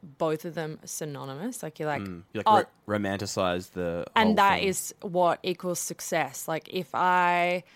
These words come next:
Speaker 1: am walking down the shops and I'm on all these T V series,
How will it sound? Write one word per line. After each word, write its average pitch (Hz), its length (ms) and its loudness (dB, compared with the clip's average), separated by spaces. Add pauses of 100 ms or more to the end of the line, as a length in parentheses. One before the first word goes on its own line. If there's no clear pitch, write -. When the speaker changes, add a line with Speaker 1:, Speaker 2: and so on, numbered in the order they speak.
(320)
Speaker 1:
am 165 640 2 (100)
walking 170 360 -2
down 160 120 -4
the 160 60 -8
shops 156 380 -4
and 160 80 -4
I'm 156 120 -4
on 156 140 -4
all 156 140 -4
these 151 180 -6
T 156 220 -8
V 151 120 -8
series, 147 880 -8